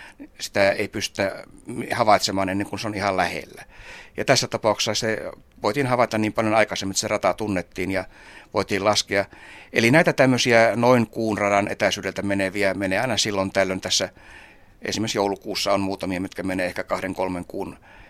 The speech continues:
etäisyyden päästä, vähän pienempiä kuin tämä, mikä marraskuussa meni, mutta kyllä niitä jatkuvasti siellä on. Ja tietysti nämä kaikkein pienimmät sitten, niin kuin tuossa oli puhetta tähdenlennoista, niin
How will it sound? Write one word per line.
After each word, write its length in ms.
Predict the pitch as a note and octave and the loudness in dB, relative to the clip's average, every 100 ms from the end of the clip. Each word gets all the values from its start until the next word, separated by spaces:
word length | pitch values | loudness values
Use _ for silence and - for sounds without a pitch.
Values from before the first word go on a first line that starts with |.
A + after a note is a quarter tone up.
| - - | -16 -10
etäisyyden 440 | - F#2+ F#2+ F#2+ - | -2 -2 0 -6 0
päästä, 320 | F#2+ - D#2 | 0 0 -2
vähän 200 | G2+ C3+ | -2 0
pienempiä 500 | B2 G#2 G2+ F#2+ F#2+ | 0 2 0 0 -4
kuin 180 | G#2+ G2 | -4 -4
tämä, 300 | G2 F#2 F2+ - - - - - - | 0 0 0 -8 -20 -20 -20 -18 -8
mikä 180 | - | -4
marraskuussa 560 | F#2 F#2 F#2 - F2+ G2+ | -2 -2 -2 -4 -6 -4
meni, 240 | G#2+ G2+ | -2 0
mutta 380 | G2+ A2 C3+ B2+ - - - - - - | -2 0 2 2 -2 -20 -20 -20 -20 -10
kyllä 140 | B2 | -2
niitä 160 | C3 D3 | 0 2
jatkuvasti 440 | B2 - G#2 - | 2 0 -8 -6
siellä 280 | - A2+ G#2 | -2 0 2
on. 180 | G#2 G2+ | 2 2
Ja 300 | F#2+ F#2+ - - - - - - - | 0 0 -4 -16 -20 -20 -20 -20 -10
tietysti 240 | - C3+ C#3 | -6 -4 -2
nämä 240 | C#3 C3+ | 2 2
kaikkein 400 | C3+ C3 C3+ B2+ | 2 0 0 0
pienimmät 360 | C3 A2 C#3 - | 0 2 0 -2
sitten, 520 | A#2 - G#2+ A2 - - - | -4 -4 -4 -6 -14 -18 -18
niin 140 | - G2 | -10 -10
kuin 180 | G#2+ - | -10 -8
tuossa 260 | B2 - | -2 0
oli 120 | B2 | -2
puhetta 320 | A#2+ A#2 A#2+ B2 | -4 -6 -6 -2
tähdenlennoista, 760 | A#2 G#2 G2 G#2 G#2 G2+ - | -2 0 0 -2 -2 -4 -4
niin 180 | G#2 G2+ | -4 -6